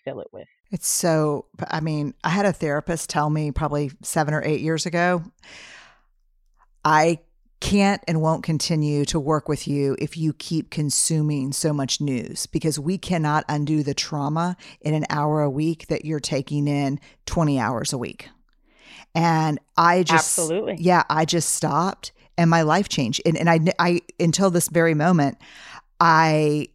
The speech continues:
Speaker 2: I knew that the anxiety stopped and the, you know, having violent images on loop stopped. But what I didn't know until right this minute is the, I didn't have the word to say the, an expansiveness came into my life that I was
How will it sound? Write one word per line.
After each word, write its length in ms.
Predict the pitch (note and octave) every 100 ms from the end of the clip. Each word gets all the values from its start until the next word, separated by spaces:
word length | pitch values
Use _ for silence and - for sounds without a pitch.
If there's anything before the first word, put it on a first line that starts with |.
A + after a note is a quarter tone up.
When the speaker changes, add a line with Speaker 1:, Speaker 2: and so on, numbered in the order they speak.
| -
Speaker 2:
I 80 | F#3+
knew 180 | G#3+ A#3
that 100 | F3
the 100 | D3+
anxiety 440 | C#3+ D#3+ D#3+ D#3+
stopped 560 | D#3 E3 D3+ D3+ D3+ -
and 300 | D#3+ D3+ C#3
the, 420 | D#3+ D3+ D3+ B2+ -
you 100 | D#3+
know, 180 | D3 - - - -
having 360 | E3 E3+ D#3+ C#3+
violent 360 | D3+ D3+ D#3
images 320 | D#3+ D3+ D#3+
on 160 | D3+ D3
loop 240 | D#3+ E3+
stopped. 460 | - - D3+ D3+ - - - - -
But 140 | F3+
what 140 | F3
I 140 | D#3+ D#3
didn't 340 | F#3+ G#3 G#3+
know 180 | E3+ D#3
until 220 | D#3 E3
right 180 | D3 D3+
this 200 | - D3
minute 360 | E3 E3 D3+ -
is 200 | E3 D#3+
the, 340 | - D#3 D3+ C#3
I 100 | D#3+
didn't 180 | E3 F#3
have 120 | F3+ D#3
the 100 | D3+
word 240 | D#3 D3+
to 60 | D3
say 200 | - D3+
the, 120 | B2+ _ -
an 240 | G#2+ E3
expansiveness 1040 | - - - - E3 F3 - D3 C#3+ C#3
came 400 | - C#3 G2+ - -
into 220 | E3 D3+ D#3
my 160 | C3
life 460 | B2+ - D#3+ - - - - -
that 120 | E3
I 120 | D#3+ D#3+
was 160 | D3